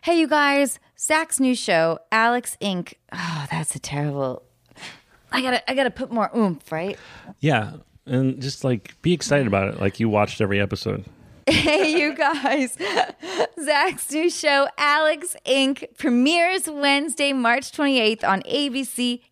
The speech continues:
Speaker 1: eight thirty, seven thirty Central. And I gotta tell you, it is so fucking good.
Speaker 2: <laughs> It is really good, but th-, th-, if you believe for a second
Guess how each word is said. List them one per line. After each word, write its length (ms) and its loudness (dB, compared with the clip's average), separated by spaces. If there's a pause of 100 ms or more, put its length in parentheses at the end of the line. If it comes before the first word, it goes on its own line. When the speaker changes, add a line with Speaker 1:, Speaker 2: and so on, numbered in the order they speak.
(120)
Speaker 1:
eight 340 0
thirty, 440 0 (180)
seven 420 0
thirty 220 0
Central. 680 -2 (300)
And 180 2
I 180 2
gotta 200 2
tell 180 -2
you, 240 0
it 140 2
is 200 -2
so 360 -2
fucking 460 -6
good. 340 -8 (640)
Speaker 2:
<laughs> 80 2 (1120)
It 220 0
is 200 -2
really 180 2
good, 260 -2
but 200 -2
th-, 360 -6
th-, 200 0 (100)
if 140 0
you 100 0
believe 340 0
for 120 0
a 40 0
second 540 0